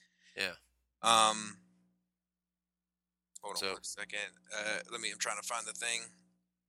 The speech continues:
Speaker 1: The Harrison Ford thing?
Speaker 2: No, um, the, uh, the number of the list thing. Um,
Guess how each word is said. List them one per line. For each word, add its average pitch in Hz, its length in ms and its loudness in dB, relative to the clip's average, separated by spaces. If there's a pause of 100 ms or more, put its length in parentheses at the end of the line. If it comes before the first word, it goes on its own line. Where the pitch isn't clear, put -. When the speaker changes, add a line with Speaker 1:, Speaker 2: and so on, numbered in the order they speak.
(540)
Speaker 1:
The 95 60 -8
Harrison 90 240 -6
Ford 98 220 -14
thing? 110 180 -8 (440)
Speaker 2:
No, 95 400 6
um, 95 280 -2 (540)
the, 95 80 -2
uh, 85 560 0 (160)
the 90 100 -10
number 82 280 -6
of 78 80 -8
the 80 160 -10
list - 460 2
thing. - 140 -8 (720)
Um, 107 440 10